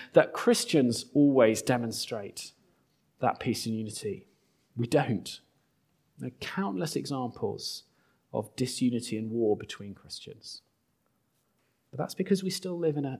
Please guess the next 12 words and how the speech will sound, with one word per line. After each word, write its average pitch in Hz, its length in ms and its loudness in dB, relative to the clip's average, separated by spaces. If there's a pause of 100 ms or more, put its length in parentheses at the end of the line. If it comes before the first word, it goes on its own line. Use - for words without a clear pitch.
in 131 120 -6
a 123 60 -8
sinful 123 440 -4
world, 104 460 -6 (1080)
and 117 140 -4
our 113 80 -4
sinfulness 113 540 -2
always 107 200 0
gets - 300 -6
in 101 80 -8
the 98 80 -10
way. 98 300 -16